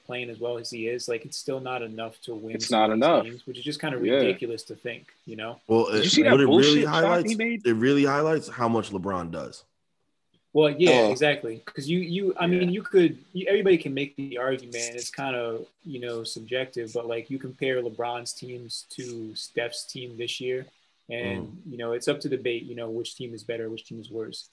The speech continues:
Speaker 1: But it,
Speaker 4: It's not a
Speaker 1: regardless, it
Speaker 4: debate.
Speaker 1: kinda just makes you think,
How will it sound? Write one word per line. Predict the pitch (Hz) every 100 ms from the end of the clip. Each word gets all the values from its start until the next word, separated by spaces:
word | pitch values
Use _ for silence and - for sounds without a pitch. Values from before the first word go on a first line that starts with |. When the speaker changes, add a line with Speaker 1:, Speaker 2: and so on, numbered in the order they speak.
| - -
Speaker 1:
But | 127
it, | 127 - -
Speaker 4:
It's | 160
not | 147 139
a |
Speaker 1:
regardless, | 131 120 120
it |
Speaker 4:
debate. | 120
Speaker 1:
kinda | 127 123
just | 117 -
makes | 131 -
you | 123
think, | - 127 113